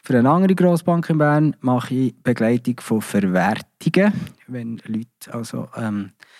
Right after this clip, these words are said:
ihre Liegenschaft verlieren, dann tue ich das begleiten. Ich mache Nachlassregelung, Betreuung. Also wenn jemand nicht genau weiss,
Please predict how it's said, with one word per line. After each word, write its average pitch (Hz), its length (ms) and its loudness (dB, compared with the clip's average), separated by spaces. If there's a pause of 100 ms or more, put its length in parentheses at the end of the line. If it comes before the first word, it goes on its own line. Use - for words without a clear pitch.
(140)
ihre 107 200 -2
Liegenschaft 107 520 -2
verlieren, 107 600 4
dann 123 140 -2
tue 113 180 -2
ich 107 80 -4
das 110 140 -10
begleiten. 110 680 -8 (540)
Ich 147 460 2
mache 135 340 2
Nachlassregelung, 139 1600 2 (140)
Betreuung. 135 760 4 (260)
Also 117 300 -4
wenn 113 140 0
jemand 117 240 -2
nicht 117 240 -2
genau 113 340 2
weiss, 131 560 2